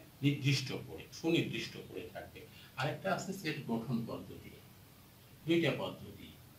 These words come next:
গঠন পদ্ধতি, তালিকা পদ্ধতি, আর একটা কি? গঠন পদ্ধতি। আবার বলছি, একটা তালিকা পদ্ধতি আর একটা হলো গঠন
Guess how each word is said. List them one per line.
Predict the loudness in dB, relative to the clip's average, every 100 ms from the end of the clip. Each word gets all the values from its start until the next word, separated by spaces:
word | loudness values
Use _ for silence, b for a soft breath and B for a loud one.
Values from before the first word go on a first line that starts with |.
| -20 -20 -18 -6
গঠন | 4 4 6 4 2 0
পদ্ধতি, | -6 -10 -12 -14 -16 -18 -20 -20 -20 -20 -20 -20 -20 -20 -4
তালিকা | -2 0 -2 -2
পদ্ধতি, | -2 -2 -2 -4 2 2 2 -2 -8
আর | -6
একটা | -2 -2
কি? | 0 0 0 -4 -14 -20 -20 -14 6
গঠন | 6 8 4 4
পদ্ধতি। | -2 -4 -10 -8
আবার | -4 -2
বলছি, | -2 -4 -6
একটা | -6 -6
তালিকা | -4 -2 -2 -4
পদ্ধতি | -6 -6 -4 -2
আর | -2
একটা | -2 -2
হলো | -4 0
গঠন | 2 2 2 -4